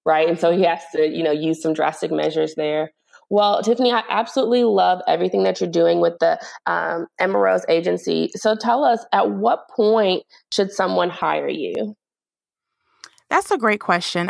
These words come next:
Speaker 2: I think that for me personally in my business, and I think even before that, if someone is thinking about branding or rebranding, they really have to look at their business, right? They have to look at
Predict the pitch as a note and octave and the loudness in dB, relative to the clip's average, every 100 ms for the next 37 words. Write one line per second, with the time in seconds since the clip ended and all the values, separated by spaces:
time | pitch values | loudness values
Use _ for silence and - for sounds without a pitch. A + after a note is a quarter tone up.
0 | - C#4 F4+ - C4+ C4 - A3+ - - | 0 0 0 -2 0 0 0 -2 -2 -2
1 | B3 B3 D#4 F4+ - A3 G#3 - F#3 F#3 | 0 2 2 0 -2 0 0 -2 -6 -6
2 | F3+ G#3 G#3 G3 F#3 F3+ F#3 F#3+ A3+ A3+ | -2 0 2 2 2 -2 -2 -4 -2 0
3 | C#4 C4+ C#4 C4 G#3+ - G3 F#3 E3 C#3+ | 0 2 2 0 -2 -2 -2 -2 -2 -6
4 | D3+ - - B3 A#3 D#4 F#4 F#4 E4 A#3+ | -10 -14 -8 -4 0 2 2 0 0 0
5 | A#3 A#3+ A#3 A3+ G3 G3 G3 G#3 G3+ F3+ | 0 0 2 0 2 0 2 0 0 -2
6 | F3 G3+ A3+ A#3+ C4 C#4+ D4 D4 - - | 0 -2 0 0 2 2 2 0 -4 -6
7 | - B3+ C#4+ E4 D#4 D#4 - B3+ A3 G#3 | 0 2 2 0 0 -2 0 0 2 2
8 | A3 A#3 - A3+ G#3 G3+ F#3 F#3+ F3+ F3+ | 0 -2 -2 0 0 0 0 0 0 -2
9 | E3+ - F3 F3 F3+ F#3 G#3 G#3 G#3+ G3+ | -2 -4 -10 -4 -4 -2 -2 -2 -2 0
10 | G3+ G#3+ - G3+ F#3+ F#3 | 0 -2 -2 2 2 0